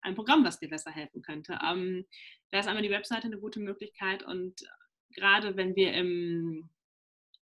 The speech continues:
persönlichen Bereich sind, ist Instagram auch eine schöne Plattform, um, ja, mich so ein bisschen kennenzulernen, so ein bisschen, äh, auf Instagram gibt's auch immer mal so ein paar private Einblicke, ähm, genau, die,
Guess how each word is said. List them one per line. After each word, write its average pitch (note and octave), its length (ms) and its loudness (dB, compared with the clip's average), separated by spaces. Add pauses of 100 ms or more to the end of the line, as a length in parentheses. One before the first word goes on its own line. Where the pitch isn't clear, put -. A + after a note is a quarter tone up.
(140)
persönlichen A#3 560 6
Bereich F#3+ 380 2
sind, F3+ 200 -4
ist E3+ 260 -8
Instagram F3 600 -2
auch D#3+ 320 -6
eine F3 140 -4
schöne E3+ 280 -2
Plattform, E3 500 -6
um, D#3+ 340 -4 (680)
ja, E3 100 2
mich F#3+ 180 2
so G3 60 0
ein F#3+ 60 4
bisschen F#3+ 200 -2
kennenzulernen, F3+ 840 0
so F3 80 -8
ein F3 40 -6
bisschen, F3 440 -2
äh, - 40 -2
auf E3+ 500 -2
Instagram A3 460 4
gibt's G#3+ 160 -4
auch G3+ 140 0
immer G3 120 2
mal F#3 160 0
so F#3+ 100 -2
ein F#3 60 -6
paar - 200 -8
private G#3+ 500 0
Einblicke, A#3+ 680 2 (220)
ähm, G3 420 0 (880)
genau, D3+ 260 -4
die, D#3 220 -8